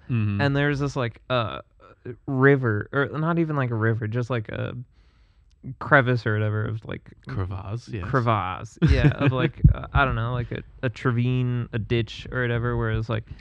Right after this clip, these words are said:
Speaker 2: it'd be, like, these
Speaker 1: Did you say
Speaker 2: people's
Speaker 1: trevine?
Speaker 2: Yeah, I don't know. It'd be, like, these
Speaker 1: <laughs>
Speaker 2: people's fences and then, like, the, the ditch, but it, like, ran along the whole street, like,
Speaker 1: Mm-hmm.
Speaker 2: vertically. So it was just on the back of these, like,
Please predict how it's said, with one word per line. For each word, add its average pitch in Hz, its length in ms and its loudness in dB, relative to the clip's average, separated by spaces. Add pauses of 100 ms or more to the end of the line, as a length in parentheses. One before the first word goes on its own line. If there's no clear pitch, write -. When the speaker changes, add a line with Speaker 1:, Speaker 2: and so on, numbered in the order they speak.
(300)
Speaker 2:
it'd 143 160 4
be, 135 140 4
like, 135 180 4
these 123 160 0
Speaker 1:
Did 127 60 -4
you 135 80 4
say 131 120 0
Speaker 2:
people's - 80 0
Speaker 1:
trevine? 113 640 2 (120)
Speaker 2:
Yeah, 131 200 0
I 120 100 2
don't 110 120 2
know. 113 40 0 (260)
It'd 139 220 8
be, 151 120 10
like, 160 220 6
these 139 180 4
Speaker 1:
<laughs> - 120 -6
Speaker 2:
people's 151 320 2
fences 156 640 0 (100)
and 131 180 0
then, 123 120 0
like, 117 260 -2
the, 113 280 2 (200)
the 120 100 4
ditch, 113 580 2
but 127 220 4
it, - 100 -2
like, 123 200 0
ran 143 260 6
along 120 360 0
the 110 60 0
whole 113 220 2
street, 110 460 -2
like, 117 100 -2
Speaker 1:
Mm-hmm. 104 280 2 (320)
Speaker 2:
vertically. 120 460 0
So 123 140 -6
it 120 40 -4
was 117 140 0
just 117 240 -2
on 131 180 0
the 127 60 0
back 117 300 2
of 117 60 -4
these, 113 260 -2
like, 110 220 -6